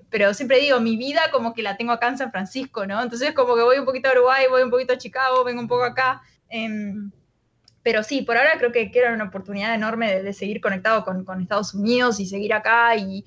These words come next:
y la verdad que, como, como dije inicialmente, ¿no? Para volver a la, lo que dije inicialmente, creo que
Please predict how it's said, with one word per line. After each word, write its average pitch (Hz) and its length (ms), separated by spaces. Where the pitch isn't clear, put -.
y 196 420
la 208 140
verdad 208 240
que, 214 360
como, 226 300
como 240 180
dije 285 220
inicialmente, 254 580
¿no? 247 180
Para 214 160
volver 226 340
a 240 140
la, 220 160
lo 214 140
que 220 80
dije 233 240
inicialmente, 226 500
creo 233 160
que 208 340